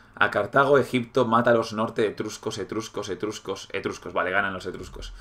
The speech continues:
No sé si por mucho, pero he visto mucho etrusco. Estáis pidiendo muerte y destrucción. Pues vamos a salir en modo flota. Claro. Es que yo no lo sabía porque no creo que nunca haya hecho algo al respecto,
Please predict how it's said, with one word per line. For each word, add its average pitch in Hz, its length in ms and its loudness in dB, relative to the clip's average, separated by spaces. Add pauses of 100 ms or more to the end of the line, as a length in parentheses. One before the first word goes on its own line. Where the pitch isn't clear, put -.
(240)
No 131 60 -2
sé 165 100 0
si 180 100 0
por 139 160 6
mucho, 156 260 2
pero 123 100 2
he 113 40 4
visto 120 180 0
mucho 113 180 -2
etrusco. - 360 -8 (720)
Estáis - 200 -6
pidiendo 104 680 2 (140)
muerte 113 500 4
y - 40 6
destrucción. 104 560 0 (280)
Pues 110 1120 4 (200)
vamos 110 380 2
a 127 40 -4
salir 120 260 4
en 104 220 0
modo 110 260 4
flota. 123 460 4 (2250)
Claro. - 220 2 (440)
Es - 80 -10
que 135 280 4
yo 143 120 8
no 214 80 10
lo 226 80 10
sabía 156 360 10
porque 113 340 6
no 110 420 2
creo 156 260 4
que 120 140 2
nunca 127 340 4
haya 120 200 8
hecho 117 240 4
algo 110 200 6
al 104 120 6
respecto, 104 680 0